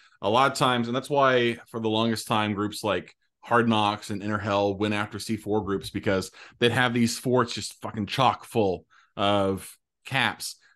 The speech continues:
that they can't exfil. So they have to be somewhere in there. Uh, and then, you know, they either undock and fight with them or they, they,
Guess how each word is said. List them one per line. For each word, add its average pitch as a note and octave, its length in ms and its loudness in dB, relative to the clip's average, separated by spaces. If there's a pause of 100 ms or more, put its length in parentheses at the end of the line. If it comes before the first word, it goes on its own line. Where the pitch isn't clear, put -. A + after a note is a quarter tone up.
that A#2 140 2
they G#2 100 2
can't C#3+ 420 0
exfil. G2 580 -2
So A#2 120 -6
they A2 80 2
have C3+ 300 0
to B2+ 80 -6
be A#2+ 100 2
somewhere A2+ 460 0
in F2 120 -6
there. E2+ 300 -6 (320)
Uh, F#2+ 500 2
and G#2+ 200 -2
then, G#2+ 280 0
you G#2 120 -2
know, F#2 100 -4
they G2+ 180 0
either G#2+ 380 2 (560)
undock C3+ 420 4
and A2+ 140 0
fight C#3+ 260 2
with A2 160 -2
them G2 360 -6
or A2 480 4 (100)
they, G#2 180 -4
they, G#2 180 -4